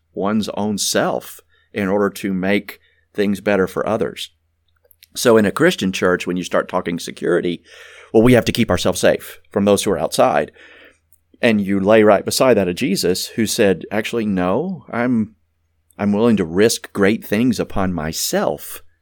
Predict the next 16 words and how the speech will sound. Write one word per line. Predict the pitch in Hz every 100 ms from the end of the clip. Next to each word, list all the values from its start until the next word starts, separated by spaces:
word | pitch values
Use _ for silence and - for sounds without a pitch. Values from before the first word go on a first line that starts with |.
| _
for | - 190 247 - - - _ _ _ -
the | 104
ones | 95 95 90 -
who | 95
are | 87
considered | - 87 - 82 78
the | 85 76
outside." | 73 - - - - - _ _ _ _ _ _ -
Y-, | -
you, | 101 98 107 107 98 -
you | 92 101
lift | 104 -
up | 95 90
a | 80 80
Christian | - 110 101 98
hypocrisy, | 85 - 139 160 85 - - -